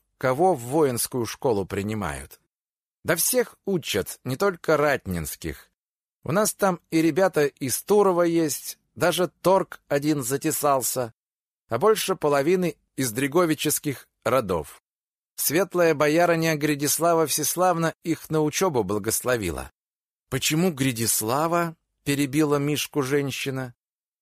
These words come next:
«Правильно говорить «Градислава», создающая славу. Да?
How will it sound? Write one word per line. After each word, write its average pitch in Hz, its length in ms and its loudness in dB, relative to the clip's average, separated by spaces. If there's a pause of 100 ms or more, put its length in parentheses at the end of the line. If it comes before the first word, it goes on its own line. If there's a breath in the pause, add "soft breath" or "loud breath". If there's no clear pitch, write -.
(120)
«Правильно 175 480 0
говорить 170 540 2 (120)
«Градислава», 143 1040 0 (300)
создающая 117 920 -4
славу. 101 600 -2 (360)
Да? 160 340 -2